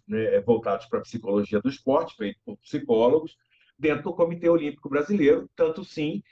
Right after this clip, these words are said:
que o comitê criou, é, um, um laboratório chamado Time Brasil,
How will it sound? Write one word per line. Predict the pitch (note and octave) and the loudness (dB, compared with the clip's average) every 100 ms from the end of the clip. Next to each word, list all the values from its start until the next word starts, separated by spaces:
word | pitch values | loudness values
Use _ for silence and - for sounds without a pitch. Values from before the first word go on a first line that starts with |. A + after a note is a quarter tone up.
| _ _ | _ _
que | E3+ | -8
o | |
comitê | E3+ D#3 D3+ D3 C#3 | 0 2 2 -2 -4
criou, | G3 G3 B2+ C#3+ F3+ - _ _ | -4 2 6 6 4 -4 _ _
é, | B2+ B2+ | 2 2
um, | B2+ C3 - | 0 -2 0
um | D3 | 0
laboratório | C#4+ C#3 D#3+ C#3 B2+ D3 | 0 0 0 4 4 2
chamado | D#3 D#3+ C3 C3+ D3+ | -6 -6 -4 -4 -6
Time | - D#3+ D#3+ E3+ | -12 -8 -6 -2
Brasil, | E3+ F3+ B2+ C3 B2+ | -2 -2 4 4 4